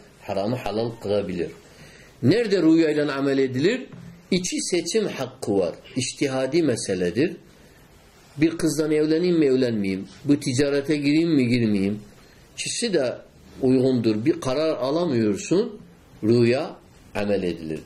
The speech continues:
Bir de rüya, Resulullah sallallahu aleyhi ve sellem diyor ki, müminin rüyası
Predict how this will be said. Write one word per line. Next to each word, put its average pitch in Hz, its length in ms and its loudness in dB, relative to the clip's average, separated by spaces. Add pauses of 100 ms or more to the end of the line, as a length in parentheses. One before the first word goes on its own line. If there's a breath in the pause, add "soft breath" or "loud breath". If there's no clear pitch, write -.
(120)
Bir 175 160 -2
de 185 140 2
rüya, 160 640 2
Resulullah 143 420 0
sallallahu 156 300 0
aleyhi 156 140 -2
ve 151 40 0
sellem 165 200 0
diyor 170 200 4
ki, 117 120 -4
müminin 143 540 4
rüyası 156 640 2